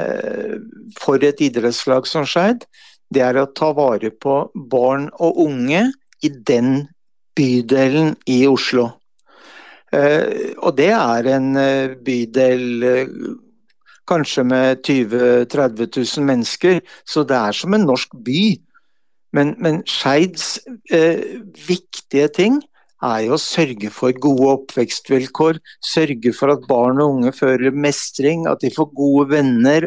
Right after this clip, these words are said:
at de får noe å glede seg til, noe til å gå til,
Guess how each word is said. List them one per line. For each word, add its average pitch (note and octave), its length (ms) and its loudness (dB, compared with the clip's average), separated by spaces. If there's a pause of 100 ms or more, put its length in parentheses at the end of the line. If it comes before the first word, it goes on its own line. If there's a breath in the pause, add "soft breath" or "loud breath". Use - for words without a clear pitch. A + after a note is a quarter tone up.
at C#3 160 -4
de D3 80 2
får C3+ 280 2
noe C3+ 180 2
å C3+ 100 -20
glede B2+ 540 2
seg C#3+ 340 0
til, D#3 220 -2
noe C#3 260 -2
til C#3+ 140 0
å - 40 -20
gå B2+ 140 2 (160)
til, E3 220 0